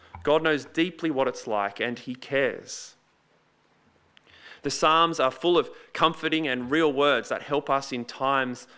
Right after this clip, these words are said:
like these. They're words spoken by, uh, the God who himself has experienced grief. Listen to these words from Psalm one hundred and sixteen. "The cords of death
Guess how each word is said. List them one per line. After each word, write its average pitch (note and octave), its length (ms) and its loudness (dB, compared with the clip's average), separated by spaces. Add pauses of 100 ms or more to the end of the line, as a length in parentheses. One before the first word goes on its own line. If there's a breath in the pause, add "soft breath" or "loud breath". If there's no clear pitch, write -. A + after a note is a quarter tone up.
(120)
like A#2 320 -2
these. C3+ 540 -2 (260 loud breath)
They're D3 120 4
words F3+ 300 2
spoken F3+ 680 0 (320 loud breath)
by, F3 500 4 (100)
uh, B2+ 220 0
the C3+ 140 0
God D3+ 440 2
who D#3 140 -6
himself D3+ 580 -2 (120)
has D#3+ 200 0
experienced C#3+ 960 -4 (300 soft breath)
grief. C3+ 480 -2
Listen E3 360 0 (280 loud breath)
to C#3 100 -2
these D3 320 0
words A#2 300 0
from A#2+ 360 -2 (160 loud breath)
Psalm C3+ 380 0
one A#2+ 140 -2
hundred B2+ 320 -4
and A#2+ 100 -8
sixteen. A2 680 -6 (1200 soft breath)
"The C3 80 -4
cords F3+ 480 0
of C3+ 260 -4
death D#3 460 -2